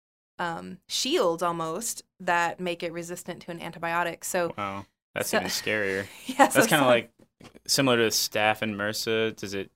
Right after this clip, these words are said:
Speaker 2: kind of react the same way to becoming resistant to the antibiotics?
Speaker 1: Exactly. So, so sometimes antibiotic treatment doesn't even work for patients.
Speaker 2: Jeez.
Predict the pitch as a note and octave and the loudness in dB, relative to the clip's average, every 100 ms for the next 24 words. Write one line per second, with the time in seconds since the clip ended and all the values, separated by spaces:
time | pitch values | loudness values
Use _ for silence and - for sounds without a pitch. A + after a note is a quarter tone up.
0 | _ _ - G2+ F#2+ G2 F#2+ - - - | _ _ -6 -6 -4 -4 -2 -4 -10 -20
1 | G#2+ - G#2 F#2+ F#2 F#2 F#2+ F#2 - G2 | -10 -6 -4 -4 -2 -2 -2 -6 -10 -10
2 | - _ _ - - F#2+ G2 G#2 G#2+ G#2 | -12 _ _ -14 -8 -6 -4 -6 -8 -8
3 | - G#2 - G#2 G#2 G#2 G#2 G#2 A2+ - | -8 -8 -6 -6 -6 -6 -2 -2 -4 -10
4 | - - G3+ F3+ F3 F3+ E3 D#3+ - - | -14 -8 -6 -2 -4 -4 -8 -10 -12 -2
5 | G3 F#3 F3+ _ _ _ - - _ - | 0 0 -2 _ _ _ -20 -20 _ -6
6 | G#3+ A3+ A3+ A3+ G#3 G3 G3 F#3+ F3+ F3 | -4 -2 -2 0 -2 -2 -2 0 2 0
7 | - - F3 E3+ - F3+ F3 D#3+ D#3+ D#3+ | -2 -6 -6 -6 -4 -4 -2 -6 -8 -12
8 | - E3 - - - - - - _ - | -14 -14 -12 -14 -14 -16 -16 -18 _ -12
9 | A2 G#2 | -10 -10